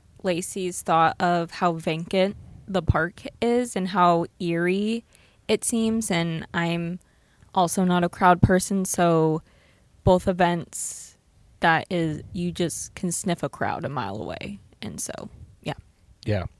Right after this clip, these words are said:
Speaker 2: Candace, do you want me to go next, or do you wanna go next?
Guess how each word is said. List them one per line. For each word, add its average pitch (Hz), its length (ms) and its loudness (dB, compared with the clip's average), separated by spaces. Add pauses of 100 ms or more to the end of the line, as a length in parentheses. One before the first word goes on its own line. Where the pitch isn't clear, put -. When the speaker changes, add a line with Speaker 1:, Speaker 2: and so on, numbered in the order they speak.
(640)
Speaker 2:
Candace, 120 500 -2 (580)
do 107 80 -2
you 110 60 4
want 107 120 0
me 113 100 0
to 117 80 0
go 131 120 2
next, 143 300 0
or 120 40 0
do 110 80 2
you 113 60 4
wanna 104 160 4
go 92 80 -2
next? 87 400 -4